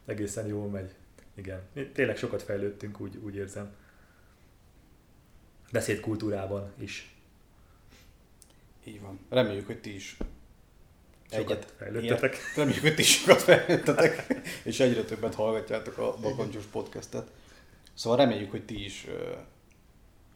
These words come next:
Speaker 2: na, ezt most majd ki kell vágni, ugye? Mert,
Speaker 1: <laughs>
Speaker 2: mert
Speaker 1: Ezt ki
Speaker 2: erről
Speaker 1: kell.
Speaker 2: beszélek, tehát, hogy
Speaker 1: Igen.
Speaker 2: most megint elindul a nyög-,
Speaker 1: Mikor
Speaker 2: nyögés,
Speaker 1: besül az
Speaker 2: nyelés.
Speaker 1: ember egy mondatba, de
Speaker 2: <laughs> Igen.
Speaker 1: én ezt nagyon ismerem, persze.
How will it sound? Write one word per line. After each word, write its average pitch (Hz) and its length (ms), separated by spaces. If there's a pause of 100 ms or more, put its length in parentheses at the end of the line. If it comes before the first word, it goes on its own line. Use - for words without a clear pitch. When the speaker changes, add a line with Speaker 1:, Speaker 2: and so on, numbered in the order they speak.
(960)
Speaker 2:
na, 101 220 (120)
ezt 110 180
most 123 140
majd 123 140
ki 127 120
kell 107 220
vágni, - 320
ugye? 135 140
Mert, 110 220
Speaker 1:
<laughs> 127 180
Speaker 2:
mert 170 180
Speaker 1:
Ezt 143 180
ki - 60
Speaker 2:
erről 143 180
Speaker 1:
kell. 123 100
Speaker 2:
beszélek, 113 400
tehát, 117 160
hogy 127 100
Speaker 1:
Igen. 127 140 (340)
Speaker 2:
most 120 200
megint 120 200
elindul 117 320
a 117 40
nyög-, 110 300
Speaker 1:
Mikor 135 220
Speaker 2:
nyögés, - 20 (180)
Speaker 1:
besül 110 160
az 113 80
Speaker 2:
nyelés. 113 140
Speaker 1:
ember 117 160
egy 113 120
mondatba, 110 580
de 143 180
Speaker 2:
<laughs> 151 60
Igen. 143 140
Speaker 1:
én 139 100
ezt - 300
nagyon 117 520 (280)
ismerem, 107 500
persze. 107 400